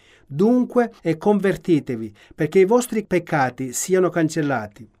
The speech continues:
Dal momento in cui tu riconosci il tuo peccato e confessi il tuo peccato credendo che Gesù moriva sulla croce per te a causa del tuo peccato, Gesù li ha presi veramente su di sé, i tuoi peccati.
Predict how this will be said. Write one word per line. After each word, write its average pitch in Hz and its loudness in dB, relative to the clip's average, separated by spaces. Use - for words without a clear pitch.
Dal 208 4
momento 254 4
in 233 2
cui 214 0
tu 262 0
riconosci 220 0
il 175 2
tuo 196 -2
peccato 185 -2
e 180 0
confessi 220 0
il 214 -4
tuo 269 0
peccato 202 0
credendo 202 0
che 190 0
Gesù 190 -2
moriva 214 0
sulla 180 0
croce 190 -4
per 160 -4
te 160 -4
a - -4
causa 185 4
del 131 -2
tuo 180 0
peccato, 160 -6
Gesù 233 2
li 269 2
ha 240 4
presi 269 -2
veramente 240 0
su 214 -2
di 220 -2
sé, 214 2
i 139 -6
tuoi 180 4
peccati. 143 -4